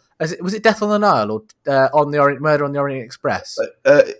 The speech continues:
Speaker 2: Death on the Nile. It's
Speaker 1: Death
Speaker 2: the
Speaker 1: on the
Speaker 2: new
Speaker 1: Nile.
Speaker 2: Poirot.
Speaker 1: Poirot.
Speaker 2: Hercule Poirot. It's your
Speaker 1: But it's
Speaker 2: famous
Speaker 1: not, right?
Speaker 2: Belgium detective.
Speaker 1: But it's not, though, is it?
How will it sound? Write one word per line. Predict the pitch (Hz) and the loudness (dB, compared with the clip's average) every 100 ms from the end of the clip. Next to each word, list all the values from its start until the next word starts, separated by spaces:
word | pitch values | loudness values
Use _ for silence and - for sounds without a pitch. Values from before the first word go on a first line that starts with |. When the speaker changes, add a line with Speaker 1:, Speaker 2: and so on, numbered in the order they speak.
| 131 | -6
Speaker 2:
Death | - 143 147 | 2 4 4
on | 135 | 2
the | 135 | 4
Nile. | 131 120 95 90 - | 6 6 4 -2 -8
It's | 98 | 0
Speaker 1:
Death | 185 | 2
Speaker 2:
the | 127 | 4
Speaker 1:
on | 190 | 4
the | |
Speaker 2:
new | 190 | 6
Speaker 1:
Nile. | 180 123 | 8 8
Speaker 2:
Poirot. | 127 127 135 107 - - - | 8 10 8 6 0 -14 2
Speaker 1:
Poirot. | 196 185 | 6 8
Speaker 2:
Hercule | 139 214 147 - - | 10 10 10 6 0
Poirot. | 139 160 - 214 - - - - 110 | 4 10 12 12 12 12 12 10 6
It's | 127 | 4
your | 165 | 6
Speaker 1:
But | 233 | 8
it's | 196 | 8
Speaker 2:
famous | 190 165 - | 8 6 6
Speaker 1:
not, | - _ - | -2 _ 0
right? | 160 180 117 - | 6 6 4 6
Speaker 2:
Belgium | 196 233 226 240 226 214 | 10 10 8 8 8 8
detective. | 208 - - - - 277 254 220 123 101 - - - _ | 4 2 2 2 0 8 10 10 6 -2 -12 -14 -18 _
Speaker 1:
But | 151 | -2
it's | 151 196 | 2 2
not, | 185 | 2
though, | 135 156 | 4 2
is | 143 | 2
it? | 127 - | -4 -10